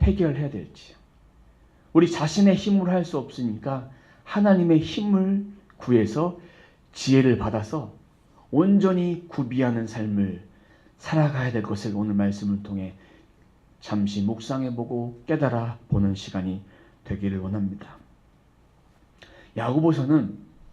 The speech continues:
단지 행함만 강조하는 것이 아니라 믿음 있는 자가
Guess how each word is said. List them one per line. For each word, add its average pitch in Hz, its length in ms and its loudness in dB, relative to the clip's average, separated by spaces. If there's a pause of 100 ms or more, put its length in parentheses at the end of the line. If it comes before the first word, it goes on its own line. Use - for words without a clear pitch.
(960)
단지 151 360 0
행함만 208 720 4
강조하는 147 680 0
것이 104 260 -6
아니라 95 500 -6 (600)
믿음 165 580 4
있는 170 360 4
자가 170 560 2